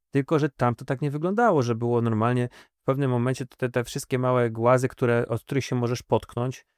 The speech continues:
one są wyzerowane na, na, na prostą drogę. No to jest, to, to powtarzam się,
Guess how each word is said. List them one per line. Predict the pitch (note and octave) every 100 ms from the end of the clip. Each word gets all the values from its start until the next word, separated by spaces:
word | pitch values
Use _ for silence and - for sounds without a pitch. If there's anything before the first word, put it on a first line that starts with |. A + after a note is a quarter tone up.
| _ _ -
one | B2
są | A#2 B2+ B2 - _
wyzerowane | A2+ B2+ C3 B2+ A2+ A2+ A2+ A2+
na, | A2 A2 G#2+ G#2+ G#2+
na, | A2 A2+ -
na | A#2
prostą | - A#2+ - A2
drogę. | G#2 F2+ - - _ _ _ _ _ _ _ _ _ _ _
No | B2+ C#3
to | D3
jest, | D#3 -
to, | D3 -
to | C#3+
powtarzam | - B2+ - C#3 B2 A#2+
się, | A#2+ A#2